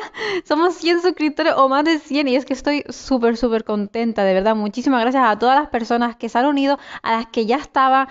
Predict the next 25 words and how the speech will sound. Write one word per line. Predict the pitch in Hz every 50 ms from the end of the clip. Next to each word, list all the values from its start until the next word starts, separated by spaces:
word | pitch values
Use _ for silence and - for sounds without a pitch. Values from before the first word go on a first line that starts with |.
| - - -
a | 226 226
las | 233 233
que | 269 240
se | 247
han | 247
mantenido, | 247 277 294 294 320 311 294 285 285 285 285 285 277 -
a | - 214 208
todas | 233 240 277
las | 277
personas | 294 277 302 294 294
que | 277 262
me | 247
apoyan, | 240 - 247 277 285 277 254
que | - 233 233
a-, | 226 - - - _ _ _ _ _
comentan, | - 247 247 254 269 269 262 - 269 269 269 269 - _ _ _ _ _ _ _ _ _
que | 254 247
me | 233 233
ayudan. | 226 233 240 254 262 269 262 240 208 196
Vale, | 208 202 202 190 180 170 170 180 196 - _ -
era | 196 202 208 214 214
la | 214 208 202
oleada | 190 180 180 196 208 208
de | 202 202 180
zombies. | - 180 170 170 170 175 180 180 175 170 170 165 160 160 - _